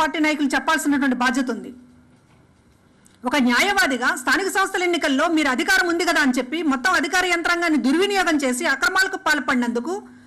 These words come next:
ఆయన కోర్టులో ఒక కేసు వేస్తే, ఒక పిటిషన్ వేస్తే దానిపైన మళ్ళా మీరు పోలీసుల్ని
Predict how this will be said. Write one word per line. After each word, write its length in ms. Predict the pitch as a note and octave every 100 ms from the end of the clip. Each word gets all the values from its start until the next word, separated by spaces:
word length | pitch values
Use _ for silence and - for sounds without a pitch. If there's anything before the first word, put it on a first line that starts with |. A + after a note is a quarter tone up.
| - - C4+
ఆయన 160 | F4+ E4+ D4
కోర్టులో 320 | E4+ - G#4+ G4
ఒక 100 | F4 -
కేసు 260 | C4 F4 G4+
వేస్తే, 340 | F#4 B3 - A#3 E4
ఒక 80 | D4 C4+
పిటిషన్ 420 | C4 F4 G4 G4+ F#4
వేస్తే 320 | B3+ - A3+ D#4 - - - - - - - _ _ _ F#3+
దానిపైన 440 | C4+ A#4 G#4 A4+ A#4 F#4+
మళ్ళా 200 | F#4+ A#4+ G#4+
మీరు 120 | G4+
పోలీసుల్ని 480 | F#4 G4 A4+ A#4 G4+